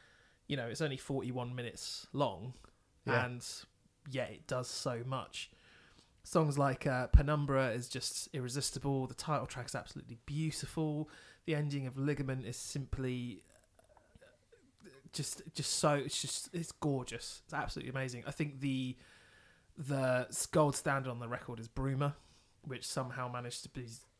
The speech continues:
Speaker 1: manages to be catchy, searingly heavy, evocatively dreamy, all at the same time, you know. Um, and I just, I, I think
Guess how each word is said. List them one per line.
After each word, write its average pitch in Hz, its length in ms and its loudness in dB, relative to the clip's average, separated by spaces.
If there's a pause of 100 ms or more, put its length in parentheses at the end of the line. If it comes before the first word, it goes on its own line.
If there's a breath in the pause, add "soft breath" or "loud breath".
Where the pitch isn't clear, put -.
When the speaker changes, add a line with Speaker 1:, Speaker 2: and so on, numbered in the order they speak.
Speaker 1:
manages 123 360 -6
to - 80 -14
be 120 400 -6 (140)
catchy, 127 720 -2 (440 loud breath)
searingly 123 680 0
heavy, 120 680 -4 (120)
evocatively 131 640 -6
dreamy, 123 800 -6 (680 loud breath)
all 151 240 6
at 120 60 -4
the 113 80 -4
same 117 300 -4
time, 123 420 -4 (180)
you 135 140 -4
know. 117 200 -4 (600 loud breath)
Um, 127 520 -2 (720)
and 151 260 6 (100)
I 151 120 4
just, - 640 2 (320)
I, - 420 -6
I 165 100 8
think 190 440 4